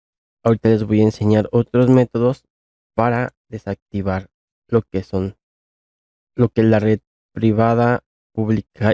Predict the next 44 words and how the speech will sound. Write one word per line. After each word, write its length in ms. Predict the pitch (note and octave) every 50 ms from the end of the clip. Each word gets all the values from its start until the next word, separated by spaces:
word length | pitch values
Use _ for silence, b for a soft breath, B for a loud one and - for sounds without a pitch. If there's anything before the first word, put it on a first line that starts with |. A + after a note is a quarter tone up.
| - _
y 140 | - B2 B2
de 120 | A#2+ A2+ G#2+
dominio. 580 | G#2+ G2+ G2+ G#2+ A2 A2 A2 A2+ B2 C#3+ _ _ _ _ _ _ -
El 80 | A2+
siguiente 400 | - - B2+ A#2 C3+ C3+ B2+ D3+
método 520 | C#3+ C#3+ C#3+ - C#3 C3 C3 C#3 C#3 - - -
es 160 | B2+ - -
utilizando 920 | B2+ - B2+ A2+ A2+ A2+ G#2+ - A#2 A2 A2+ A#2 A#2 A#2+ B2 A#2 - _ _ - -
el 140 | G#2+ G2+
panel 360 | _ - A2 G#2+ G#2+ G#2+ G#2+ G#2
de 120 | A2 -
control. 500 | - B2 A#2+ - B2 C3 C#3+ D3+ - _ _ _ _ _ _ _ _ -
Luego 320 | C3 B2 B2+ B2+ B2 B2+
de 80 | B2 B2
aquí 240 | - _ - B2 B2
nos 160 | B2 B2 A2+
vamos 340 | A2+ A2 A#2 A#2+ A#2+ - -
a 60 | A2
la 100 | G#2+ G#2+
parte 380 | - - G#2 G#2+ - - A2+ A2
de 140 | A2 A2
sistema 520 | G#2 G#2+ G#2 G2 - - G#2+ G#2+ G#2+ G#2+ G#2+
y 60 | G#2+
seguridad 680 | - A#2 A2 A2+ A#2 A#2 A#2+ A#2+ A#2+ B2 B2+ C3 - _ _ _ _ _ _ _ _ _ _ _ _ _ -
y 60 | A2
nos 160 | A#2 A2+ A2 A2
vamos 400 | G#2+ G#2+ A2+ A2+ A#2+ - _ _ -
a 220 | A2+ A#2 A#2+ - _
firewall 540 | _ _ - A#2+ A#2 A#2 A#2 A2+ A#2 B2 A#2 -
de 80 | - G2+
Windows 380 | F#2+ G#2 G#2+ G#2 G#2 G#2+ G2
Defender. 560 | - A2 - - A2 A2 G#2+ G2+ G2 G2 - _ _ _ _ _ _ _ _ _ _ _ _ _ _ _ _ _ _ _ _ _ _ -
Luego 240 | A#2 A#2 A2+ A#2+ A#2+
de 60 | A2+
aquí 240 | A2+ - - B2 B2
ustedes 340 | B2 - - A#2 A2+ A2 -
se 120 | - G2+
van 200 | G2 G2+ G#2 G#2
a 40 | G#2+
donde 280 | G#2+ G#2+ G#2 G#2 G2+ G#2
dice 360 | A2 A2 G#2+ - A2+ A#2 - -
activar 420 | A2 G#2 - - - G#2+ G#2 G#2+ A2
o 20 |
desactivar 600 | A2 - - G#2 _ - - G2 G2+ G2+ G2+ -